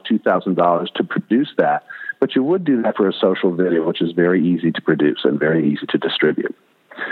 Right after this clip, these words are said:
So I think, I think the next big thing is gonna be social,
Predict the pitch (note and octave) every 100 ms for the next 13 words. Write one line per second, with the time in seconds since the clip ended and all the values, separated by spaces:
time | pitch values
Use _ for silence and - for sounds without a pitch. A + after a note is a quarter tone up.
0 | - - A2+ C3 G#3 G#3+ - D3+ - -
1 | A#2 G#2+ B2 B2+ - A#2 - G#2+ G2+ F#2
2 | F#2 D#2 E2 D#2+ - F2+ - F2+ E2